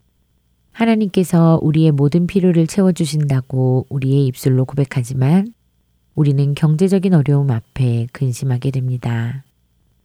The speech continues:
우리는 우리의 마음이 어디를 향하고 있는가를 점검해야 할 필요가 있습니다. 남편과 아내 사이에 일어나는 경제권의 다툼이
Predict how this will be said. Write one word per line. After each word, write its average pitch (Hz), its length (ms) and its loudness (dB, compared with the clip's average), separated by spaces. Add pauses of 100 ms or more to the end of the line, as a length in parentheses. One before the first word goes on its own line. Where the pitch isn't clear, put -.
(760)
우리는 208 440 0
우리의 185 260 4
마음이 147 460 2
어디를 135 460 -2
향하고 208 360 -2
있는가를 147 840 -2
점검해야 127 720 -2
할 123 160 0
필요가 147 380 -2
있습니다. 131 800 -4 (840)
남편과 202 460 2
아내 160 220 4
사이에 156 400 2
일어나는 131 640 0
경제권의 131 760 -2
다툼이 135 720 -2